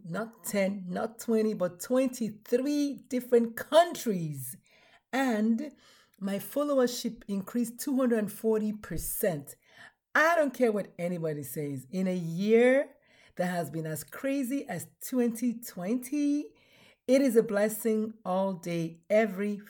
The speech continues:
freaking day. So thank God. Thank you, Jesus. Thank you, universe. Thank you, Buddha. Thank you, thank you, thank you. I'm so excited. Can you tell? This is going to be an awesome episode. I'm going to just take my time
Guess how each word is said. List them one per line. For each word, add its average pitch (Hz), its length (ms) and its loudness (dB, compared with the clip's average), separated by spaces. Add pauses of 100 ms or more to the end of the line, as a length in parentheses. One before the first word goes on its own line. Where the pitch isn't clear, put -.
(160)
freaking 170 520 -8 (380)
day. 139 360 0 (340)
So 160 380 -6
thank 233 320 2
God. 160 400 0 (340)
Thank 247 280 0
you, 233 100 2
Jesus. 175 560 -6 (200)
Thank 285 240 -6
you, 262 60 2
universe. 202 600 0 (120)
Thank 339 280 -4
you, 269 100 0
Buddha. 196 560 -2
Thank 220 320 -4
you, 196 80 -4
thank 196 400 -8
you, 185 80 -6
thank 160 320 -10
you. 151 80 -8
I'm 143 80 -8
so 139 160 -6
excited. 139 640 -8
Can 233 120 -2
you 285 120 -2
tell? 269 480 -4 (720)
This 285 200 -4
is 247 140 -2
going 233 240 0
to 233 120 -6
be 202 300 -6
an 170 220 -8
awesome 190 460 -4
episode. 175 640 -6 (580)
I'm 202 120 -2
going 277 200 -4
to 330 80 -6
just - 260 -6
take 247 200 -4
my 175 140 -4
time 180 680 -4